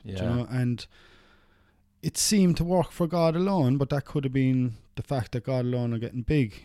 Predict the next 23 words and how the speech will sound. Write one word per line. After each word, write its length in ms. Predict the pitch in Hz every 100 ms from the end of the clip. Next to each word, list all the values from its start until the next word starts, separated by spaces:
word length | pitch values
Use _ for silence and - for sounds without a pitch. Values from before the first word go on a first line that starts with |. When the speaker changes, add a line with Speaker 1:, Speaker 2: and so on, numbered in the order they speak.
| -
Speaker 1:
you 120 | 98
Speaker 2:
Yeah. 80 | 107
Speaker 1:
know? 160 | 120 113 -
But 160 | 123 -
I'm 140 | 131
hoping, 680 | 107 151 139 - 123 123 120 - 143
I, 100 | 147
I'll 100 | 143
know 280 | 165 175 175
more 300 | 170 170 139
after 340 | 131 120 - 117
the 80 |
Magnum 320 | 123 123 120 117
Pinna 240 | 139 123
gig 380 | 110 107 - - 101
Speaker 2:
Mm. 160 | 92
Speaker 1:
if 160 | 85 80
this 180 | 107 -
Facebook, 600 | 127 117 - 107 - -
uh, 300 | 107 110 104
thing 220 | - 110
is 120 | 107
working. 400 | 123 117 - 104